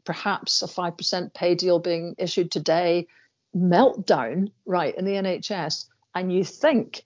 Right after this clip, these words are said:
that they're going to think that it was okay to get diplomatic staff out first and that there's no other explanation needed, that you would sort of, everybody would automatically see their view of it, which is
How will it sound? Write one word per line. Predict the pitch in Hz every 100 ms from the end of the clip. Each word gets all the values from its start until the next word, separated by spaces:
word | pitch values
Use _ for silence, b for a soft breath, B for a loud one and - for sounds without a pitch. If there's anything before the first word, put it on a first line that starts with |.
| _
that | - 180
they're | 190 196
going | 202 196
to | 175
think | - - 240 185 - -
that | 180
it | -
was | 175 175
okay | 190 190 196 170
to | 165 180
get | 180 160 170
diplomatic | 190 - 180 156 220 - 277
staff | - 277 269 -
out | 247 185
first | - 208 165
and | 190 170
that | -
there's | 214 202
no | 240 254
other | 220 208
explanation | 196 - 220 196 202 196
needed, | 175 254 330 175 - _ _ _ _ -
that | 208
you | 214
would | 214
sort | 214 233 214
of, | 202
everybody | - 233 254 240 214
would | 185
automatically | 190 196 214 175 185 196 175 170
see | - 185 175 170 _ _
their | 185 151 170 254 277
view | 226 254 247
of | 196
it, | 165 -
which | 190 -
is | 170 160